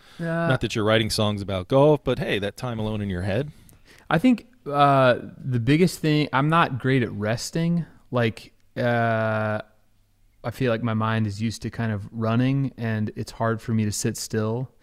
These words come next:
Speaker 1: And what I love about golf is that I'm, like, actively working, working on something. Like, I'm kinda getting to sharpen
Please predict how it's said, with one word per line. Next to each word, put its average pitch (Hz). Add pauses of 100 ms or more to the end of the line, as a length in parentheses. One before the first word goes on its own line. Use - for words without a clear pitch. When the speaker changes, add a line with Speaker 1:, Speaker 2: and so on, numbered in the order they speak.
(680)
Speaker 1:
And 127
what 127
I 123
love 143
about 110
golf 123
is 113
that 120
I'm, 113 (120)
like, 110
actively 120
working, 117
working 131
on 135
something. 151
Like, 113
I'm 117
kinda 117
getting 110
to 104
sharpen 113